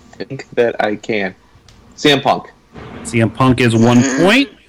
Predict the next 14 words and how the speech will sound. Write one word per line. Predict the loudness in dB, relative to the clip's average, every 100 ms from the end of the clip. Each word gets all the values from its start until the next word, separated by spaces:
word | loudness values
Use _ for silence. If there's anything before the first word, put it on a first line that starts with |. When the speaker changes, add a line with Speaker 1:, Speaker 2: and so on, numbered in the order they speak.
| _ -10
Speaker 2:
Title | -2 2 4 4
and | 2 2
year. | 0 2 2 0 -8 _ -20 _ -20 -20 -20 -20 -20 _ -8
Speaker 1:
That | -2 0 2
would | 0 0
be | 0 0 2 0 -2
the | -2 -2 0 -2
W | -2 0 2 4 2 2
W | 0 -2 -4 -6 2
E | 4 4 4
title, | 2 4 6 6 4 2 -6
and | -12 0
that | 0 0 -2
was | -4 -4